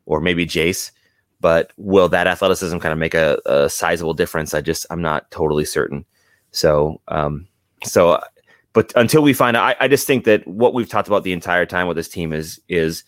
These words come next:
I'm not s-, really concerned about them gelling as much as I am maximizing. And maybe that's just kind of, you know, mincing words a little bit or parsing words from that standpoint. But, like,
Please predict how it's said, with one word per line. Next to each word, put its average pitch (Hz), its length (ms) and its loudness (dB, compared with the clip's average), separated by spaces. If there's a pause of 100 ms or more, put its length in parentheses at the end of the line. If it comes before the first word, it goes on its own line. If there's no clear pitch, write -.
(400)
I'm 110 120 2
not 143 180 2
s-, - 520 -12
really 95 220 -2
concerned 92 360 -2
about 85 160 2
them 78 340 -4 (120)
gelling 104 520 0
as 85 140 -4
much 90 180 -2
as 80 80 -6
I 82 80 0
am 78 160 -2
maximizing. 123 760 -2
And 90 100 -2
maybe 101 140 2
that's 98 180 2
just 87 120 -10
kind 85 140 -2
of, 80 120 -6 (1000)
you 87 160 -6
know, 78 80 -4
mincing 90 460 0
words 95 320 4
a 95 60 -4
little 101 160 4
bit 98 200 6
or 82 60 4
parsing 90 360 -4
words 90 240 2
from 95 160 -4
that 90 160 0
standpoint. 92 340 -2
But, 90 80 -4
like, 92 200 2